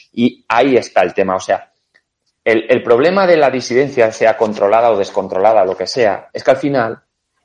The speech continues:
el trabajo que hacen es para, para, para la gente que ya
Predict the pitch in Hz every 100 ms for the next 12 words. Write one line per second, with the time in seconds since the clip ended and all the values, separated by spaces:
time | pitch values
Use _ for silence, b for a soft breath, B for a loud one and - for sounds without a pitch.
0 | _ _ _ - - 110 104 107 101 127
1 | 170 180 170 151 - 117 143 - - 123
2 | 143 143 127 123 - - _ 117 104 101
3 | - 135 135 151 120 107 131